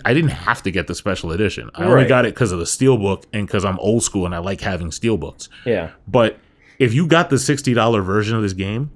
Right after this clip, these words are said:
Speaker 1: you got a full game that doesn't have bugs, and everybody's complaining about the fact that, "Well, I wouldn't have made that decision. It doesn't make sense." And
Speaker 2: <laughs>
Speaker 1: I don't get it.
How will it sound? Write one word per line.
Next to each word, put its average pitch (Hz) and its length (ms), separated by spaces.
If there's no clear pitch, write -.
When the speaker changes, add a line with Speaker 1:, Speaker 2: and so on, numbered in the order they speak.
Speaker 1:
you 120 100
got 139 160
a 98 60
full 156 260
game 92 360
that 78 300
doesn't 135 280
have 135 260
bugs, 82 460
and 87 160
everybody's 127 640
complaining 113 520
about 95 260
the 101 100
fact 101 340
that, 95 220
"Well, 92 160
I 107 80
wouldn't 127 240
have 110 100
made 87 180
that 78 140
decision. 78 480
It 107 140
doesn't 120 300
make 113 180
sense." - 500
And 113 360
Speaker 2:
<laughs> - 500
Speaker 1:
I 143 120
don't 160 200
get 143 160
it. - 200